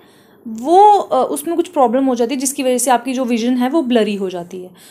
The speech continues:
तो astigmatism जो है वो can be corrected by किसकी हेल्प से करेक्ट कर सकते हैं हम उसको? सिलेंड्रिकल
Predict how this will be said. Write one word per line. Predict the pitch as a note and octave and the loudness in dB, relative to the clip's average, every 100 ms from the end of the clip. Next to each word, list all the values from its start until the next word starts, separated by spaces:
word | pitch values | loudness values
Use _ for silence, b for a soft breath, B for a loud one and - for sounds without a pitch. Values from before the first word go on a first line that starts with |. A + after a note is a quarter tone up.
| B B | B B
तो | C#4 | -4
astigmatism | - B3+ - D4+ D4 C#4 B3+ C4 | -2 -2 -2 -2 -2 -2 -2 -2
जो | C4 | -2
है | B3 | -4
वो | C4+ C#4 | -4 -2
can | C4 A#3+ | -2 -2
be | C4 | -2
corrected | A#3+ A#3+ B3+ | -4 -4 -6
by | A#3+ B3 | -6 -6
किसकी | B3 - C4+ | -12 -10 -6
हेल्प | B3+ B3 | -6 -6
से | C#4 | -6
करेक्ट | C4+ B3+ B3+ | -4 -4 -6
कर | C4 | -8
सकते | B3+ C4 C4 | -6 -6 -6
हैं | |
हम | B3 | -6
उसको? | B3 F#4 | -4 -6
सिलेंड्रिकल | F#4 A#3+ G#3+ G#3 A3 A3 E4 | -4 -4 -2 -4 -6 -4 -4